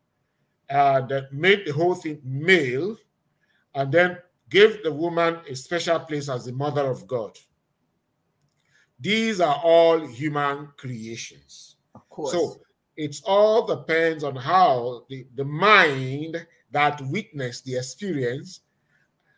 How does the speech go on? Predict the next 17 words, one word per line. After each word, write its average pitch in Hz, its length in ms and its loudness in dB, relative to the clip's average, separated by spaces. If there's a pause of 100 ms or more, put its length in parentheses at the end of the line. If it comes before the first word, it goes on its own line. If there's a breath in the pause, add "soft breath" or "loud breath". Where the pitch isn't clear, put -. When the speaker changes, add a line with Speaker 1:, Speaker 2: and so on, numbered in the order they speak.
(140)
Speaker 1:
and 170 220 6
how 196 260 2
the 180 140 -2
mind 160 420 0
understood 190 580 -2
the 147 100 -2
experience 131 560 -6
and 120 140 -8
interpreted 123 680 -10
the 113 100 -10
experience. - 920 -18 (1500)
But 147 280 -10
once 247 340 6
interpreted, 165 840 -4 (760)
uh, 170 340 10 (100)
like 202 400 4
minds, 131 640 0